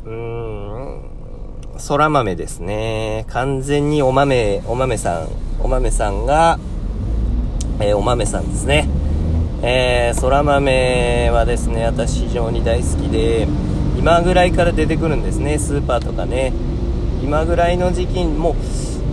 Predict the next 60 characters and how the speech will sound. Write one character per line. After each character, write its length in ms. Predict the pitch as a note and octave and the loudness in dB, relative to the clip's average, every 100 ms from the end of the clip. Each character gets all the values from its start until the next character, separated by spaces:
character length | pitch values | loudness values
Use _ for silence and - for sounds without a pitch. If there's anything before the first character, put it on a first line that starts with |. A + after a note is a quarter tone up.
| - | 0
私 300 | E4 F4 - | 2 2 0
も 80 | |
二、 140 | C#3 - | 0 2
三 220 | F#4+ G4 | 2 4
年 120 | F#4+ | 4
前 180 | F#4 F#4 | 6 6
ま 140 | D#4+ | 4
で 120 | B2+ - | 2 0
ね、 160 | A#2 | -2
そ 160 | - D#3+ | -2 2
ら 120 | G#3 | 2
豆、 480 | A3+ G3 C#3 C3 B2+ C3 | 4 2 2 0 0 2
ま 120 | F3+ | 2
あ、 40 | |
は-、 120 | D#3+ - | 2 0
ま 140 | F3+ | 0
あ、 20 | |
は-、 140 | - - | 0 -2
春 300 | - - A#3 | 0 2 4
は 80 | F3 | 2
春 200 | - E3 | 2 2
な 100 | C#3+ | 2
ん 80 | - | 0
で 60 | |
す。 120 | - - | -2 -4
春 240 | - A#3 G#3+ | 0 0 2
な 100 | F3+ | 2
ん 60 | |
で 80 | D#3 | 0
す 80 | - | 0
け 20 | |
ど、 60 | G3 | 0
私 220 | G3+ G3+ | 0 0
の 100 | G3+ | 2
感 180 | - G3 | 2 2
覚 200 | G3+ F#3 | 0 0
の 80 | |
春 240 | F3 G3 G3+ | 2 2 2
っ 20 | |
て 160 | - D3+ | 2 0
い 40 | |
う 40 | |
の 100 | C3+ | 2
は、 60 | A2+ | 2
ま 120 | A#2 | 2
あ、 40 | A#2 | 0
四 140 | - | 2
月 240 | E3 - | 2 2
と 80 | C3 | 0
か 180 | - G2+ | 0 0
五 120 | A#2+ | 2
月 280 | B2+ C#3 D3+ | 2 2 2
ぐ 80 | D#3 | 2
ら 100 | C#3+ | 2
い 60 | |
だ 100 | G#2 | 0
っ 20 | F#2+ | -2
た 160 | - | -4
ん 100 | E2+ | -4
で 200 | - A#2+ | -2 0